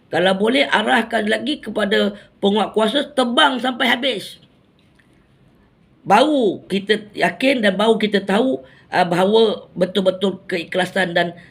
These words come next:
ah, kebenaran pada pihak berkuasa untuk menjalankan tugas. Ah, Pak Haji tak nak nanti, ah, tebang dua ratus, yang belakang tu ada tujuh ratus lagi pokok. Kemudian bila,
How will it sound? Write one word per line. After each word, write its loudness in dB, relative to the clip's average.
ah, 2
kebenaran 0
pada -4
pihak -4
berkuasa -6
untuk -6
menjalankan -4
tugas. -8
Ah, -8
Pak 2
Haji -2
tak -4
nak -6
nanti, -2
ah, 6
tebang 0
dua 2
ratus, -2
yang -2
belakang -2
tu -2
ada 0
tujuh -2
ratus -2
lagi -2
pokok. -4
Kemudian -2
bila, 2